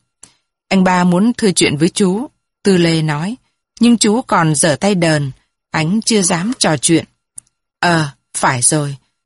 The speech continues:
thầy ba là người tai mắt nên biết trọng thú vui của người khác. Bấy nhiêu đó đủ để qua đây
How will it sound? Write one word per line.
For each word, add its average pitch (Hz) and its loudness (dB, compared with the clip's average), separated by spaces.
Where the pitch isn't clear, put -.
thầy 190 2
ba 226 0
là 185 0
người 160 2
tai 208 -2
mắt 240 0
nên 170 0
biết 254 -4
trọng - 0
thú 233 -6
vui 226 0
của 165 0
người 156 2
khác. 247 -4
Bấy 175 2
nhiêu 247 4
đó 185 -2
đủ 170 2
để 151 0
qua 202 0
đây 190 0